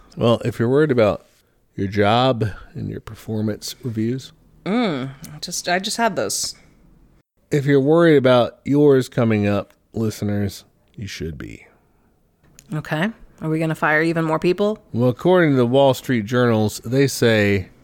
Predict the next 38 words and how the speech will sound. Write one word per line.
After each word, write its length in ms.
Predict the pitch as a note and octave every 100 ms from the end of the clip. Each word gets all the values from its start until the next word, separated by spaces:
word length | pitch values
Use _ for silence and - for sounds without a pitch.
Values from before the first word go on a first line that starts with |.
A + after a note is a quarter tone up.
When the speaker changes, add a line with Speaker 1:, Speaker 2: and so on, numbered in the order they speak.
| _ _ _ _ _
Speaker 1:
performance 640 | - - F3+ F#3 B2 -
reviews 500 | G#2+ G#2 G#2 G2 F#2
will 180 | G2 F#2+
bite 500 | F2+ G2 F#2+ G2+ -
this 340 | - - - D2
year. 320 | - - - - -
Be 200 | A2 G#2
ready. 540 | G2 - - - - - _ _ _ _ _ _ _
Speaker 2:
What 220 | F3+ G#3
is 160 | G3 F#3
that? 360 | F3+ E3 - _ _ -
So 380 | - A3 G#3 -
what 180 | F#3+ A#3+
is, 380 | A3 - - - _ _ - D3+
okay. 240 | - - - - _
First 240 | G#3 -
off, 160 | F#3 E3
what 80 | D3+
do 80 | D3
they 100 | C3
mean? 320 | A#2+ G2+ D#3+ -
And 140 | D#3+
then 80 | E3
we're 60 | D#3+
gonna 120 | D3+
talk 180 | C#3+ C3
about 360 | B2+ - - F3+
what 140 | F3+
are 20 |
they 140 | C3 C3
trying 300 | - C#3+ B2+
to 80 | -
do? 160 | G#2+ C#2+ - _ _ _ - -
Speaker 1:
Bosses 520 | - F#3 E3 - A2+ G#2+
are 80 |
delivering 560 | G#2 A2+ B2+ A#2+ G#2+ G#2 -
tougher 420 | F#3+ F3+ C3 A#2
criticisms 920 | - D3 A2 - F#2 - - -